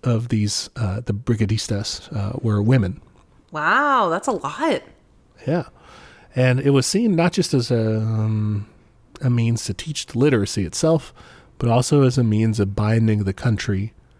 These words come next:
Speaker 1: together, of integrating more closely, healing that divide between rural and urban.
Speaker 2: And I bet, like, breaking down some of the sexism, too.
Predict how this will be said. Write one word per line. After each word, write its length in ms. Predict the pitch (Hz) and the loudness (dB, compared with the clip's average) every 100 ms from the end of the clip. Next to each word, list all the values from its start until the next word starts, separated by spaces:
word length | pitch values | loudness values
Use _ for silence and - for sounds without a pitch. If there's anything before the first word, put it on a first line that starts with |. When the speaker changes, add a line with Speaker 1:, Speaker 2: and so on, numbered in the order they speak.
| _ _ _ _ _ - | _ _ _ _ _ -8
Speaker 1:
together, 520 | - 117 98 - - - | -4 0 -2 -4 -14 -10
of 360 | 110 101 - | -8 -8 -8
integrating 720 | - 123 - 107 110 104 101 98 | -4 -2 -2 -2 0 2 2 0
more 200 | 98 98 | 0 -2
closely, 920 | - 156 151 - 143 120 107 104 101 - - - _ _ 120 104 - - | 0 2 2 0 0 2 2 0 -2 -8 -20 -20 _ _ -10 -10 -14 -20
healing 600 | - - 131 131 123 113 | -20 -4 2 4 4 2
that 420 | 104 101 - 113 98 | 0 -2 -4 -10 -4
divide 720 | 107 107 107 107 101 95 92 | -4 0 0 2 2 0 -2
between 840 | 92 - 107 98 95 90 95 113 - | -6 -2 -2 0 0 -2 -4 -8 -10
rural 420 | 107 107 101 92 | -2 0 0 0
and 100 | 92 | -2
urban. 300 | 107 98 - - - - - - | -2 -2 -6 -16 -20 -20 -20 -10
Speaker 2:
And 140 | - 285 | -4 -2
I 80 | |
bet, 280 | 294 277 - | 0 -2 0
like, 320 | 196 196 - | -2 -2 -6
breaking 360 | - 156 160 175 | -4 -4 -2 -2
down 260 | 165 151 156 | 0 -2 -4
some 220 | - 147 | -4 -4
of 120 | 147 | -4
the 60 | 156 | -4
sexism, 600 | 151 151 196 202 262 285 | -4 -4 -6 -4 -4 -2
too. 360 | 190 226 349 | 0 0 -4